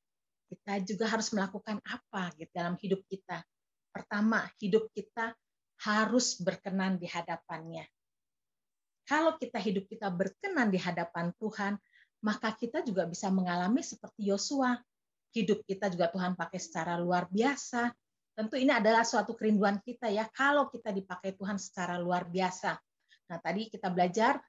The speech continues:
supaya bagaimana hidup kita berkenan di hadapannya. Mari kita lihat di dalam satu Korintus sepuluh ayat tiga puluh satu.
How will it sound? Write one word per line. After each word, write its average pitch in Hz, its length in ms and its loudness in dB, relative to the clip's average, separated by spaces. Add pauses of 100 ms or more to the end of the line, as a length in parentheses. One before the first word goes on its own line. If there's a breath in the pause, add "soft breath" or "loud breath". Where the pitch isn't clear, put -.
supaya 214 400 -6
bagaimana 262 520 6
hidup 202 240 -2
kita 196 240 -6
berkenan 185 400 -4
di 175 80 -6
hadapannya. 160 640 -8 (480)
Mari 202 160 0
kita 214 240 0
lihat 240 160 2
di 202 120 2
dalam 185 440 4 (1900)
satu 226 680 -2
Korintus 220 560 4
sepuluh - 320 0
ayat - 320 2 (400)
tiga 180 240 2
puluh 180 160 -6
satu. - 400 -6